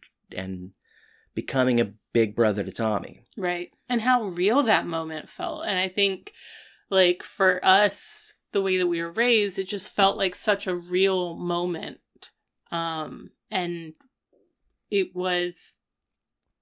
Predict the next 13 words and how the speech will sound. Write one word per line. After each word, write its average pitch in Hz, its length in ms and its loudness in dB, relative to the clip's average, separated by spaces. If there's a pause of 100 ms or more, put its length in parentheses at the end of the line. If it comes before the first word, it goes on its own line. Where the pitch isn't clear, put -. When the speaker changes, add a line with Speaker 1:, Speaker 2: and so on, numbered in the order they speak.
(480)
Speaker 2:
the 196 200 -2 (100)
m-, 208 320 -8 (160)
the 202 320 2
most 233 480 -2
well-acted 185 960 0
moment 160 520 -8 (580)
of 185 180 0
the 185 140 0
entire 165 480 -2
series, 165 720 -8 (180)
probably. 190 1040 2 (140)
<laughs> - 80 -16 (340)
Speaker 1:
Yeah. 117 240 4